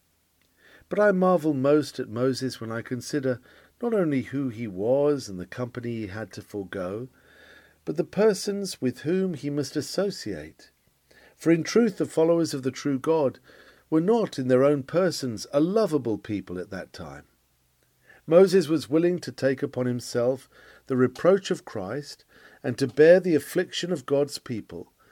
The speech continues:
when, I venture to observe again, there was nothing very attractive in the people themselves. They were wretchedly poor.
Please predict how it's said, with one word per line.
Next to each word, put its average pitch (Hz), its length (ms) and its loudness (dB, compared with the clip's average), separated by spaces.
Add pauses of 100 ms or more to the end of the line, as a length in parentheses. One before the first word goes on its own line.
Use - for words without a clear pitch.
(460)
when, 175 380 6
I 107 220 -4
venture 113 360 -4
to 101 220 -8
observe 92 420 -8
again, 92 440 -14 (320)
there 139 100 0
was 139 160 -2
nothing 214 360 0
very 147 280 2
attractive 120 880 -8 (140)
in 143 100 -8
the 143 80 -2
people 143 380 -6
themselves. 143 760 -4 (1400)
They 156 140 10
were 127 160 6
wretchedly 127 500 0
poor. 123 540 -4